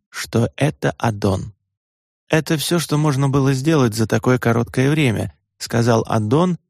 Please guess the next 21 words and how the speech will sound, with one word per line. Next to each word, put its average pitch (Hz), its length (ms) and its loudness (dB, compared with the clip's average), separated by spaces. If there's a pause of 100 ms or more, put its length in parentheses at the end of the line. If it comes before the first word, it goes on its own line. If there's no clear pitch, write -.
(240)
и 226 160 2
оттянул 147 680 0
щеку, 190 720 -2
демонстрируя, 160 840 2
каким 180 480 -2
образом 160 560 2
разноцветная 143 1040 2
полупрозрачная 120 1080 0
пленка 165 560 0
пристает 110 680 -2
к - 80 -10
лицу, 98 600 -4 (260)
изменяя 139 500 2
его 123 300 2
контуры 160 640 0 (260)
в - 60 -10
соответствии 190 720 0
с - 140 -6
натянутостью. 110 1200 -2 (760)
«Вежливый 165 440 0
человек», 196 560 -4